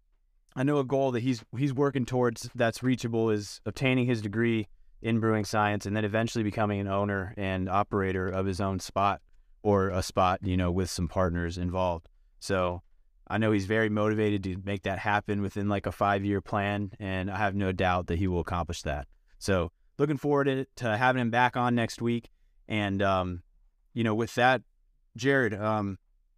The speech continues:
I'm glad that you were able to make it here this morning. I'm glad we were able to get a good workout in, get started. Uh, I always like to have some sort of, uh,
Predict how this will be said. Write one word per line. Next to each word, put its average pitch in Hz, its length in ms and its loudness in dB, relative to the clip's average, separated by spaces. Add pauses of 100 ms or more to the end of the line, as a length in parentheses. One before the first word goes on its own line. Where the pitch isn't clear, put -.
(480)
I'm 120 140 2
glad 127 300 4
that 117 80 0
you 110 120 0
were 113 80 2
able 110 120 0
to 104 60 -4
make 110 260 0
it 104 140 -2 (400)
here 131 500 0
this - 180 -8
morning. 113 400 -2 (520)
I'm 107 100 0
glad 107 220 2
we 104 100 0
were 107 60 2
able 101 140 0
to 95 240 -2
get 104 160 -2
a 98 40 -2
good 92 180 -6
workout 127 400 0
in, 120 300 -2 (180)
get 107 140 -4
started. 117 720 0
Uh, 107 60 -8
I 101 280 -2
always 113 220 2
like 110 160 -2
to 104 100 -4
have 104 420 -2 (1040)
some 170 240 -2
sort 147 240 2
of, 117 140 0
uh, 101 280 0